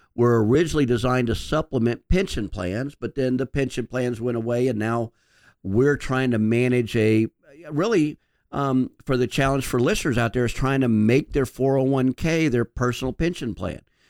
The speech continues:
being able to pull out as much money as they can to enjoy their retirement, but make sure that the account balance doesn't go to zero <laughs> before their blood pressure does. And taxes become one of those things you need to, um,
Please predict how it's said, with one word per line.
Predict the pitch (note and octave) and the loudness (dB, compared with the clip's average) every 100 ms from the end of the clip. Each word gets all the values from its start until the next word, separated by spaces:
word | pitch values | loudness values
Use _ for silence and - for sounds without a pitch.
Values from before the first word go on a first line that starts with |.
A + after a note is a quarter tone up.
| _ - | _ -2
being | A#2+ A#2+ | 2 4
able | B2 B2 | 4 2
to | A#2 | 0
pull | G#2 C#3 C3+ | -2 0 2
out | B2 | 2
as | G#2+ F#2+ | 0 0
much | A2+ C3+ - | 0 0 -2
money | C3 C3+ | -2 0
as | B2+ B2 | 0 0
they | A2 | -2
can | - B2 C3+ | -2 0 0
to | B2+ | 2
enjoy | A2+ G2 A2 B2+ | 0 0 0 2
their | A#2+ A#2+ | 2 0
retirement, | A2 - A#2+ C3+ E3 F#3+ _ _ - | 0 -2 -2 0 -2 -4 _ _ -6
but | B2 A#2 | -4 0
make | A#2+ C3+ D3 | 4 4 2
sure | - C#3 C#3 | 0 2 4
that | C3 B2 | 2 2
the | B2 | 0
account | A2+ - C3 C#3+ - - | 0 0 -2 -2 -6 -4
balance | A2 A#2+ A#2+ | -2 -2 -2
doesn't | A2+ G#2+ A#2+ | -4 -2 -2
go | A2 | 0
to | A2 G#2+ | 2 0
zero | F2+ D#3 D#3+ F#2+ G2+ B2+ _ | 2 2 2 0 -2 -4 _
<laughs> | _ _ | _ _
before | D3 F#3+ F#3 D#3+ | 2 4 4 4
their | D3+ D#3 | 4 2
blood | D#3+ F#3 E3+ | 2 0 0
pressure | A#2+ F#2+ - E2+ | -2 -4 -4 -6
does. | D2 C2 - - - _ _ _ _ _ _ _ _ | -6 -12 -14 -20 -20 _ _ _ _ _ _ _ _
And | C3+ C3 C3 A#2+ | 0 2 2 2
taxes | C3 B2+ C#3+ - E3 | 2 2 0 -2 -2
become | - D#3 - C3+ | -2 -4 -2 0
one | C3 B2+ | 2 2
of | C3 | 2
those | C3 - | 0 0
things | B2 B2+ B2+ | 0 0 0
you | C3 | -2
need | B2 B2 B2 | 2 2 0
to, | - A#2+ B2 B2+ C3 | -2 0 2 2 2
um, | B2+ B2+ B2 | 2 0 -4